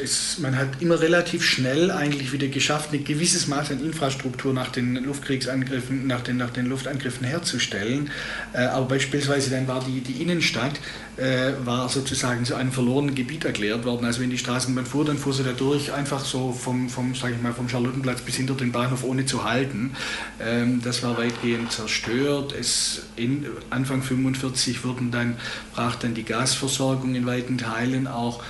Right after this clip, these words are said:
ähm, zusammen immer wieder jedenfalls. Äh, das war von daher natürlich eine für die Menschen in der Stadt,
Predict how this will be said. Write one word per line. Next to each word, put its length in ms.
ähm, 920
zusammen 640
immer 320
wieder 260
jedenfalls. 1040
Äh, 200
das 240
war 260
von 200
daher 300
natürlich 540
eine 360
für 160
die 120
Menschen 360
in 80
der 100
Stadt, 300